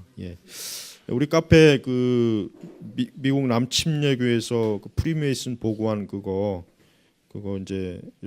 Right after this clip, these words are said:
번역해가지고 올려가 있으니까 그거는 이제 보면 되고, 그다음에 이제 오피씨, 그거는 이제 우리, 예, 우리 재호 형제가 번역하고 있으니까 그것도 나중에 올라오면 보면 됩니다.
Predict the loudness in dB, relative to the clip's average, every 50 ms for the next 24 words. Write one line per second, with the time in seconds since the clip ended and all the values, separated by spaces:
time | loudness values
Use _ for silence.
0 | -10 -4 -2 -2 2 2 2 2 0 -2 -10 _ _ _ -14 -10 -6 -4 -4 -4
1 | -4 -6 -4 -2 -2 -2 -2 -4 -10 -18 -20 -20 _ _ _ _ _ _ _ _
2 | -8 -4 -2 0 0 0 0 -2 -4 -6 -10 -10 -10 -10 -8 -6 -6 -4 -2 -2
3 | -4 -4 -8 -12 -12 -8 -8 -6 -6 -6 -6 -8 -10 -12 -10 -8 -6 -4 -6 -6
4 | -8 -10 -10 -6 -4 -2 -2 -4 -6 -10 _ _ _ _ _ _ _ _ _ -20
5 | _ _ -10 -8 -6 -4 -4 -4 -4 -4 -6 -6 -6 -6 -4 -4 -6 -6 -6 -6
6 | -6 -6 -4 -4 -4 -4 -6 -8 -10 -18 -20 -20 _ -20 _ _ _ _ -8 -6
7 | -4 -2 -2 -2 -4 -4 -6 -8 -8 -6 -6 -6 -6 -6 -10 _ _ _ _ _
8 | _ _ _ _ _ _ _ _ _ _ _ _ -12 -12 -10 -10 -10 -10 -12 -12
9 | -18 _ _ _ _ _ -4 0 2 2 2 2 0 -2 -2 -4 -4 -6 -6 -6
10 | -6 -4 -4 -4 -6 -6 -8 -10 -10 -10 -10 -10 -10 -10 -8 -8 -8 -8 -10 -12
11 | -10 -10 -10 -8 -8 -8 -8 -8 -8 -10 -10 -10 -10 -10 -10 -8 -8 -8 -10 -12
12 | -14 -16 -16 -18 -16 -16 -16 -16 -16 -16 -16 -12 -10 -8 -8 -8